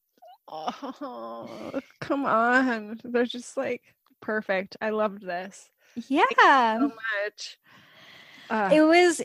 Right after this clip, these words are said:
Speaker 2: it was a real joy to read. It was super fun typing it up, especially with some of the, you know, I had that Tom Tom Club and Talking Heads energy behind me, and I was like, "Ch-ch-ch-ch-ch." And,
Speaker 1: Yeah.
Speaker 2: uh, yeah, I hope you enjoyed the music that we added in.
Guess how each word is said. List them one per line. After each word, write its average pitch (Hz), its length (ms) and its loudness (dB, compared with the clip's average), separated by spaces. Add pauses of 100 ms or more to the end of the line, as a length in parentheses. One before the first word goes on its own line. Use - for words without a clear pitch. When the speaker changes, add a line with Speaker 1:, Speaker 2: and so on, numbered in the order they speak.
Speaker 2:
it 277 120 8
was 320 120 8
a 320 100 4
real 269 300 6
joy 226 320 4
to 226 160 -2
read. 208 480 4
It 226 60 2
was 226 120 2
super 269 300 2
fun 247 240 4
typing 226 360 2
it 220 80 2
up, 220 180 4
especially 226 480 4
with 214 200 0
some 226 200 2
of 226 120 4
the, 226 320 4
you 233 120 -4
know, 226 80 0
I 226 100 2
had 220 180 0
that - 220 -2 (680)
Tom 254 200 6
Tom 247 240 4
Club 226 440 6
and 226 140 4
Talking 247 300 4
Heads 226 260 6
energy 226 640 2
behind 220 420 2
me, 214 140 -4
and 202 80 -6
I - 60 -14
was - 180 -14
like, - 100 -20
"Ch-ch-ch-ch-ch." - 920 -6 (440)
And, 208 160 0
Speaker 1:
Yeah. 196 380 10
Speaker 2:
uh, 208 760 0
yeah, 240 140 2 (100)
I 226 180 4
hope 226 220 0
you 214 340 0
enjoyed 208 520 -2
the - 160 -8
music 311 400 2
that 285 180 2
we 269 140 -2
added 262 400 2
in. 254 500 2